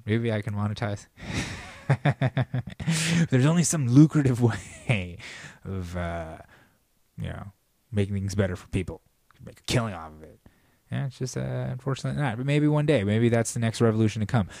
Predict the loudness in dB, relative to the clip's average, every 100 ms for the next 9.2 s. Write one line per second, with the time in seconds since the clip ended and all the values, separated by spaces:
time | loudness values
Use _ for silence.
0 | -4 2 4 4 2 0 2 2 2 -2
1 | 0 0 0 -4 -20 _ -20 -20 _ 0
2 | 2 4 2 4 4 4 0 2 4 4
3 | 4 2 0 0 0 2 0 0 -2 -2
4 | -4 -10 -2 0 2 2 2 0 0 -2
5 | -2 0 0 0 2 2 0 -4 _ -6
6 | -2 0 0 0 2 2 -2 -4 0 0
7 | 2 0 0 -2 _ -16 -12 -2 0 0
8 | 0 -2 -2 -4 -8 _ _ -4 0 2
9 | 0 -2